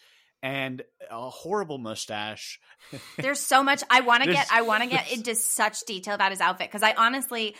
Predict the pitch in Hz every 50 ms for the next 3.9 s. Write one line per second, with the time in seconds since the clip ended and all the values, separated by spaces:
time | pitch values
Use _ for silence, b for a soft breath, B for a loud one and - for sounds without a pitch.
0 | B B B B B B 226 226 220 226 226 220 220 220 214 214 226 240 269 277
1 | 262 254 220 247 240 - - - - 240 208 202 240 320 - - - B B B
2 | B B 226 226 226 226 220 226 226 220 214 - - 143 143 202 196 196 196 202
3 | 202 196 190 190 190 180 - 180 175 165 170 170 180 214 240 247 294